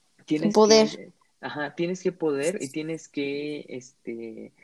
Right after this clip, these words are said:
Speaker 1: eh, ¿cómo se dice? Enfrentar las adversi-, adversidades. O sea, tienes que, o sea, tienes que salir adelante. No importa, o sea, pueden pasar mil
Speaker 2: Mil
Speaker 1: cosas
Speaker 2: cosas.
Speaker 1: mal. Ajá.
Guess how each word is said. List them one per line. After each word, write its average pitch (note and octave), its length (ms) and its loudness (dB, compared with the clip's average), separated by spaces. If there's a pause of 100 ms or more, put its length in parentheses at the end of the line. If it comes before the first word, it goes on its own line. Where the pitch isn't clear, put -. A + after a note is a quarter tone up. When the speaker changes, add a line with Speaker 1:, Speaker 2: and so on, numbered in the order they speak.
(560)
Speaker 1:
eh, B2+ 300 -6
¿cómo D#3+ 180 -8
se D#3 120 -6
dice? E3+ 320 -6
Enfrentar C#3 640 -6
las C3+ 500 -8
adversi-, A#2 580 -8
adversidades. A#2+ 880 -10
O A#2+ 60 -16
sea, A#2 160 -12
tienes C3+ 380 -12
que, C3 460 -12 (580)
o A#2+ 140 -10
sea, C3 240 -6
tienes D#3+ 300 -6
que D#3 200 -4
salir D3+ 380 -2
adelante. C3+ 520 -8
No C3 120 -8
importa, E3 360 -6
o C#3 40 -8
sea, C#3+ 120 -8
pueden F#3 240 -4
pasar D#3 380 -8 (560)
mil A3 340 2
Speaker 2:
Mil G#3+ 80 0
Speaker 1:
cosas G#3 380 2
Speaker 2:
cosas. - 20 -6
Speaker 1:
mal. C3+ 320 -4 (380)
Ajá. D3 360 -10